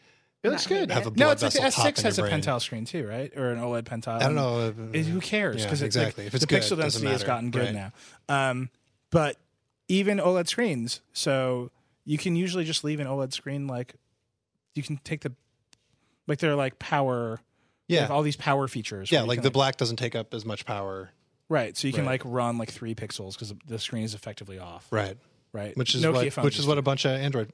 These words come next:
Speaker 3: uh, Wear watches do.
Speaker 1: Right, so
Speaker 2: Mm-hmm.
Speaker 1: that's the G Watch does that?
Speaker 3: Yeah. So this is, um, let me just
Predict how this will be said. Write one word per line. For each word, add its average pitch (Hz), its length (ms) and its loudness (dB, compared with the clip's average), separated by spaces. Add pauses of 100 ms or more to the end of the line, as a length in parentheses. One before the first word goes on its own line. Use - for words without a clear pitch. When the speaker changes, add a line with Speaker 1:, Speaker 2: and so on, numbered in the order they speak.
(160)
Speaker 3:
uh, 117 180 -2
Wear 135 160 0
watches 101 360 -4
do. 98 180 -12 (120)
Speaker 1:
Right, 147 220 0
so 226 80 0
Speaker 2:
Mm-hmm. 196 140 -2
Speaker 1:
that's 127 180 -2
the 127 60 -6
G 120 120 -4
Watch 117 220 -2
does 135 120 -8
that? 156 240 -8
Speaker 3:
Yeah. 117 160 -6 (240)
So 110 260 -6
this - 260 -4
is, 117 140 -4
um, 107 380 -8 (580)
let 107 80 -20
me 98 100 -20
just - 140 -20